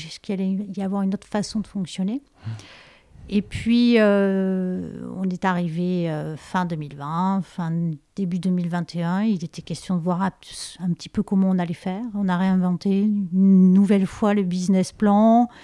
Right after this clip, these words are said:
Speaker 1: le modèle économique. Euh, je crois qu'on en a fait cinq ou six en deux ans.
Speaker 2: Mhm.
Speaker 1: Et on a pris la décision de partir sur un autre, euh, un autre axe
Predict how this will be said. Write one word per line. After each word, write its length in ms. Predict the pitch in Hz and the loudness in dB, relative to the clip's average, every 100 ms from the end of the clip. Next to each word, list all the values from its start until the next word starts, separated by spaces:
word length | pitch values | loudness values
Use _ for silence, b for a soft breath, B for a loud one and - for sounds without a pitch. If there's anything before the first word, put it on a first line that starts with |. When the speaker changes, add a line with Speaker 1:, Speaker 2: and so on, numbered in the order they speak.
| B B | B B
Speaker 1:
le 100 | 208 | 4
modèle 320 | 208 208 202 190 | 6 8 6 2
économique. 840 | 185 180 175 170 180 214 226 - 262 B B B B B B B - | 0 -2 -2 -2 0 2 2 2 2 B B B B B B B -2
Euh, 380 | 196 196 190 | 2 2 2
je 100 | 190 | 0
crois 140 | - 214 | -2 -2
qu'on 160 | 208 | 0
en 140 | 202 196 | 2 2
a 100 | 190 | 0
fait 220 | - 202 | 0 -4
cinq 580 | - - - 233 220 - | -2 -6 0 4 4 2
ou 60 | 214 | -4
six 720 | - - - 220 - - - | -2 -4 -4 -6 -8 -10 -4
en 300 | 190 185 180 | -2 0 0
deux 280 | 175 180 180 | 0 0 0
ans. 160 | 226 320 _ _ | -2 -4 _ _
Speaker 2:
Mhm. 300 | 101 95 107 - - _ - _ _ - | 0 0 -2 -4 -20 _ -20 _ _ -6
Speaker 1:
Et 400 | 202 202 202 185 | -2 0 0 0
on 100 | 180 | -2
a 80 | 170 | -2
pris 160 | - 214 | -2 0
la 100 | 190 | 0
décision 720 | 185 165 - 185 175 208 214 | -2 -4 -8 -8 -2 0 2
de 140 | 196 | 0
partir 500 | 175 180 - - 214 | -2 -4 -4 -8 -8
sur 260 | - - 175 | -8 -10 -6
un 560 | 175 175 175 175 180 180 | -2 0 0 2 2 2
autre, 540 | 208 - - - - | 0 -6 -18 -18 -8
euh, 720 | 196 175 170 170 165 165 - - - - | -2 0 0 -2 -4 -6 -8 -12 -14 -8
un 180 | 190 208 | 0 2
autre 280 | 226 - | 2 0
axe 640 | 220 226 - - - - | 0 0 -2 -6 -6 -12